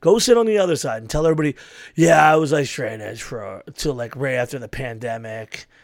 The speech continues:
when I found shows, and then I stopped for a while," you know. That's what I, that's what I want. I want, I want Pabst Blue Ribbon to push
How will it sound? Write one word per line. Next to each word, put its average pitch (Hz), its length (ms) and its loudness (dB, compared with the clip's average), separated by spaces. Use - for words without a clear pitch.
when 120 140 -8
I 113 40 -4
found 120 300 -6
shows, 117 480 -10
and 123 60 -10
then 127 80 -6
I - 20 -4
stopped 101 380 -8
for 98 120 -16
a 92 60 -14
while," 92 440 -20
you - 120 -20
know. - 240 -20
That's 175 200 2
what 190 120 2
I, 170 160 4
that's 185 220 2
what 185 100 0
I 160 60 2
want. 135 280 -4
I 165 80 -4
want, 202 280 0
I 196 140 0
want 214 440 0
Pabst 175 260 2
Blue 151 100 -2
Ribbon 135 280 0
to 113 60 -8
push - 500 -8